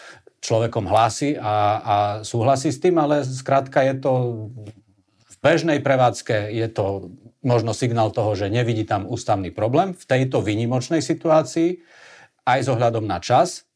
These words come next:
je to signál toho, že vidí tam problém, A keďže chce, aby sa ten problém čím skôr dal vyriešiť na tom mieste, ktoré je najpovolanejšie ho riešiť, to znamená Ústavný súd, tak ten podpis je cenou za to, aby sa touto cestou dalo ísť. Mimochodom,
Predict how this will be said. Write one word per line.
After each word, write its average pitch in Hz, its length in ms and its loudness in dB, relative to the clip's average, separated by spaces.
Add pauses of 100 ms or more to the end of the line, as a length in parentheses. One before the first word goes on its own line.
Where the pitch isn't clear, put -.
je 123 160 0
to 123 160 -2
signál 123 400 2
toho, 113 240 0
že 98 160 0
vidí 131 320 0
tam 87 240 -4
problém, 104 480 -2 (320)
A 120 240 0
keďže 143 400 0
chce, - 240 0
aby 113 240 -2
sa 110 160 0
ten 104 240 -6
problém 104 320 -2
čím 143 240 2
skôr 113 320 0
dal 92 320 0 (240)
vyriešiť 113 480 0
na 98 240 -2
tom 120 240 0
mieste, 113 400 -2
ktoré 104 280 -2
je 101 120 0
najpovolanejšie 101 640 -2
ho 87 80 -4
riešiť, 107 640 -4
to 131 80 -2
znamená 107 400 0
Ústavný 98 400 -4
súd, 160 320 -4 (240)
tak 107 160 -4
ten 101 160 -4
podpis 131 400 -2
je 110 80 0
cenou 107 320 -4
za 101 160 2
to, 143 160 0
aby 107 160 -2
sa 98 160 -8
touto 110 240 -2
cestou 107 320 -6
dalo 117 160 0
ísť. - 480 -10
Mimochodom, 113 560 -2